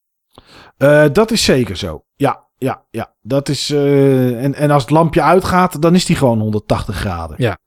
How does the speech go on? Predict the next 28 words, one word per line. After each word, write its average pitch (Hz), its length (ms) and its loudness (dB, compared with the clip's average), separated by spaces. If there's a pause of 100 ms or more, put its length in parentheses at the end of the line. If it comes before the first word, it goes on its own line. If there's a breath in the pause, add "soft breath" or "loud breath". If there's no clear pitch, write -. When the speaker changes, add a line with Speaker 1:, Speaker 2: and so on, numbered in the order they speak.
Speaker 2:
en 117 220 -4
dat 117 340 -2
bij 120 180 0
een 113 100 -2
pan 123 140 -2 (100)
Speaker 1:
Dan 123 80 0
Speaker 2:
heb 113 100 0
ik 117 140 -4
geen 127 360 -4
idee. 104 320 -4
Al 113 80 0
heb 135 180 0
je 143 60 0
daar 123 120 2
wel 117 120 2
trucjes - 400 -6
voor, 156 220 0
heb 151 120 0
ik 147 120 -4
gezien. 156 360 0
Dat 110 180 -4
je 104 140 -10
een 101 100 -10 (440 soft breath)
klein 117 280 -2
beetje 110 640 2 (440)
deeg 113 480 -2
of 113 120 -10
zo 117 360 2